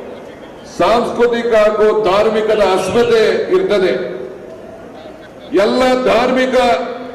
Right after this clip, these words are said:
ಹಾಗೂ ಪುರುಷರ ಸಹಜೀವನದಲ್ಲೂ ಕೂಡ ಸಮಾಜದ ಒಳಿತಿಗೋಸ್ಕರ ನಾವೆಲ್ಲ ಕೆಲಸವನ್ನ ನಾವು ಮಾಡ್ಕೊಂಡು ಬರ್ತಾ ಇದ್ದೇವೆ. ನಾನು ಈಗ ತಾನೇ ಹಾವೇರಿಯಿಂದ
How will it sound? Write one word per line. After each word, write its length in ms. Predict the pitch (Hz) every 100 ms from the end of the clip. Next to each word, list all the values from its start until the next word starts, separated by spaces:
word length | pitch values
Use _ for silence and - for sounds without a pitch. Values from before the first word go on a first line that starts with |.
| - - - - -
ಹಾಗೂ 440 | 202 214 214 214
ಪುರುಷರ 340 | 214 214 240 233 214 -
ಸಹಜೀವನದಲ್ಲೂ 720 | 220 226 226 226 220 208 208
ಕೂಡ 180 | - 233 196 - - - - - - - - - - - - - - -
ಸಮಾಜದ 580 | 185 220 226 226 220 214 202
ಒಳಿತಿಗೋಸ್ಕರ 840 | 185 214 220 233 226 214 220 214 214
ನಾವೆಲ್ಲ 500 | 196 190 190 196 196
ಕೆಲಸವನ್ನ 520 | 196 190 220 214 190
ನಾವು 160 | 185
ಮಾಡ್ಕೊಂಡು 360 | 180 175 196 170
ಬರ್ತಾ 280 | 165 170 170
ಇದ್ದೇವೆ. 560 | 160 147 123 127 - - - - - - - - - - - - - - - - 156
ನಾನು 260 | 202 220
ಈಗ 360 | 233 269 262 269
ತಾನೇ 260 | 254 254
ಹಾವೇರಿಯಿಂದ 840 | 247 226 196 226 262 262 247 214